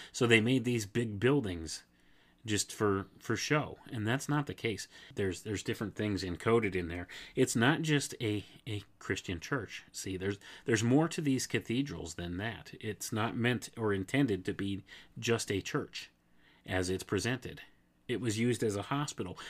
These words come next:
It was used by these guilds. It was used for many other things. It was built on alchemical principles, folks, and that's, that's the whole point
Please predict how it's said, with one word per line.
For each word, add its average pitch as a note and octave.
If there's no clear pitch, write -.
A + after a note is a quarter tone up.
It B2
was A#2+
used C#3
by C3
these A#2+
guilds. A#2
It -
was A#2
used D3+
for C#3+
many B2
other A2
things. A#2
It C#3+
was C3+
built B2
on A2
alchemical G2+
principles, G2
folks, F2
and F#2+
that's, G2+
that's G#2+
the A2+
whole F#2
point B2+